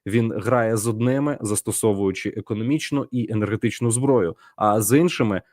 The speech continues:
виводячи на їхні кордони свої війська. Він поважає силу, зокрема силу Сполучених Штатів, але він показав, що не гребує всіма засобами, навіть найбільш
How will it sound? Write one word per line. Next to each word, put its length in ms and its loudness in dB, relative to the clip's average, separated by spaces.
виводячи 840 2
на 120 -4
їхні 240 -4
кордони 380 -2
свої 300 2
війська. 420 0
Він 220 4
поважає 440 4
силу, 380 4
зокрема 420 0
силу 400 0
Сполучених 500 -2
Штатів, 400 -2
але 260 2
він 200 0
показав, 600 0
що 360 -2
не 260 2
гребує 580 0
всіма 500 -4
засобами, 680 0
навіть 380 0
найбільш 760 2